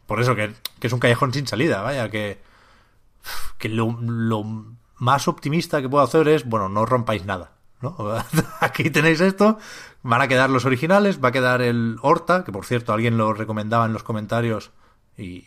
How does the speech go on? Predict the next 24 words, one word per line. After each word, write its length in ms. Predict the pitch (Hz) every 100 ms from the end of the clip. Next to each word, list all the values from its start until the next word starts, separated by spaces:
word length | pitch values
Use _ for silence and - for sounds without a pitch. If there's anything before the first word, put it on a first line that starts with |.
| -
y, 360 | 90 85 82 _ _ _ _ _
y 80 | 95
le 140 | 90 87
doy 380 | 107 120 117 - - _
retweet 500 | 117 107 98 120 151 - -
aquí 220 | 107 147
en, 280 | 175 123 113 120
en 320 | 117 117 113
directo. 440 | 120 139 185 190 - - - _ -
Comprad 540 | 113 110 127 120 -
Panzer 300 | 127 120 120
Dragoon 240 | 117 113
Horta 180 | 117 113
si 140 | 117 113
tenéis 260 | 107 107
Xbox 420 | 101 107 101 104
One, 220 | 113 170 143
porque 280 | 101 95 98
es 60 |
retrocompatible, 840 | 113 113 104 101 95 117 110 95 - - _ -
porque 400 | 110 - 110 110
arreglaron 800 | 110 110 98 117 131 104 92 - -
el 200 | 113 98
fallo 500 | - 110 120 101